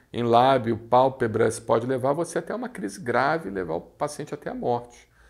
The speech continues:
devido à reação anafilática, né? Um derivado pirazolônico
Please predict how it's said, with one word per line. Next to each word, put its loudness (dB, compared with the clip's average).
devido 0
à 4
reação 0
anafilática, -6
né? -8
Um -6
derivado 2
pirazolônico 0